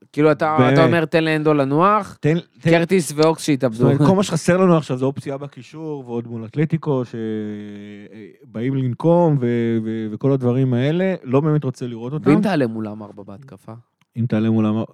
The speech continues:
Speaker 2: אבל עוד פעם, ארבע בהתקפה דורש שניים מאוד מאוד ספציפיים ב-, בקישור.
Speaker 1: אנדו ומורטון.
Speaker 2: <laughs> אנדו, אנדו ומורטון, נגיד. אה, זה לא מספיק טוב, זה לא... אין לנו כרגע כלים, אה, לעלות ארבע שתיים שלוש אחד מול... או ארבע שתיים ארבע, אה, מול, אה, מול, אה, אה,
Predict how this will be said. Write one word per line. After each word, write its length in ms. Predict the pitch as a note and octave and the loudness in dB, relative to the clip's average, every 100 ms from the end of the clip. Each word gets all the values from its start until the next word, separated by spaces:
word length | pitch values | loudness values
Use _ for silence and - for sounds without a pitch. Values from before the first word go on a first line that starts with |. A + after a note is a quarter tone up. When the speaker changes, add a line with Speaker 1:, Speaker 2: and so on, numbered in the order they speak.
| _ | _
Speaker 2:
אבל 220 | G2+ G#2 | -10 -6
עוד 140 | C3 C#3 | -2 -2
פעם, 160 | A2 | -4
ארבע 220 | A#2+ D3+ | -4 -2
בהתקפה 380 | C3+ B2+ A2+ C3 | -2 -4 -6 -6
דורש 280 | B2 A#2+ - | -6 -8 -8
שניים 280 | C3+ B2+ B2+ | -6 -2 0
מאוד 160 | A#2+ | 0
מאוד 140 | B2 B2 | 0 -2
ספציפיים 500 | A2 G2+ A2 A#2+ G#2+ | -6 -6 -4 -4 -4
ב-, 60 | A2 - | -6 -10
בקישור. 460 | G2 - F#2+ G#2+ - B2+ | -16 -18 -10 -10 -6 -4
Speaker 1:
אנדו 220 | E3 D#3+ | -2 0
ומורטון. 540 | C#3+ C3+ B2 - G2+ | 0 0 -2 -4 -4
Speaker 2:
<laughs> 60 | A2 D3 | 4 6
אנדו, 180 | D#3+ D3 | 8 6
אנדו 440 | D3+ C#3+ C3 C#3 | 6 6 6 2
ומורטון, 520 | C3 B2 C3 A#2 A#2+ A2+ | 2 2 0 0 -2 -2
נגיד. 400 | A2 B2+ A2+ - _ _ _ _ _ A#2 | -2 -2 -4 -8 _ _ _ _ _ -4
אה, 240 | A2+ A2+ | 0 0
זה 140 | A2 B2+ | 0 2
לא 180 | C#3 | 2
מספיק 260 | C3+ - A#2+ | 0 -2 -4
טוב, 360 | D3 E3 D#3+ D3 - | 2 2 2 -4 -12
זה 200 | A#2 A#2+ | -2 2
לא... 400 | C#3+ C#3+ C#3 C3 | 4 4 4 2
אין 120 | D3 | 2
לנו 160 | E3+ D#3+ | 2 2
כרגע 240 | D3 C3 | 0 0
כלים, 380 | B2+ B2 B2 A#2+ | -2 -2 -2 -2
אה, 100 | A#2 | -6
לעלות 280 | A2+ A2+ A2+ | -4 -4 -4
ארבע 160 | A2+ A2+ | -6 -6
שתיים 260 | A2+ A2 | -6 -8
שלוש 280 | A2 G#2+ G#2 | -10 -20 -20
אחד 220 | G#2+ G#2+ G#2+ | -20 -18 -14
מול... 240 | G#2 G2+ | -14 -10
או 120 | G#2 | -6
ארבע 120 | A#2 | -4
שתיים 280 | A2+ G#2+ G#2+ | -4 -8 -8
ארבע, 200 | A2 G#2+ G2 _ _ _ _ _ - | -8 -8 -12 _ _ _ _ _ -8
אה, 260 | G#2+ G#2 G#2 | -2 0 2
מול, 280 | A#2 B2 B2 | 2 4 4
אה, 520 | A#2 A2+ A2 G#2+ G#2 | 2 2 2 2 0
מול, 280 | G#2+ A2 A#2 | -2 0 0
אה, 40 | A#2 A2 G#2 G#2 G#2 G2 - | 0 -2 -2 -2 -4 -8 -12
אה, 60 | - | -14